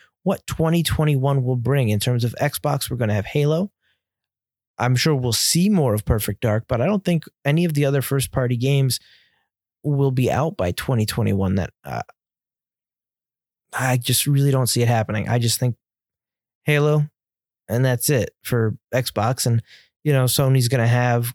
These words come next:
God of War, Jak and Daxter is out. No, Jak and Daxter will come out by then. But they're still pretty light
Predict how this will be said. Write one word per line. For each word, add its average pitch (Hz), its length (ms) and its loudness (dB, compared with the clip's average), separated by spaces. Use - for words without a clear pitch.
God 117 200 0
of 107 180 -4
War, 117 480 0
Jak 104 260 -2
and 101 120 0
Daxter 123 1120 0
is 113 260 -2
out. 139 300 -2
No, 123 160 2
Jak 120 220 -2
and 123 80 -2
Daxter 117 200 -2
will 127 100 -2
come 120 160 0
out 120 300 0
by 120 100 -2
then. 113 340 0
But 143 140 -2
they're 143 80 0
still - 220 0
pretty 185 260 0
light 139 420 0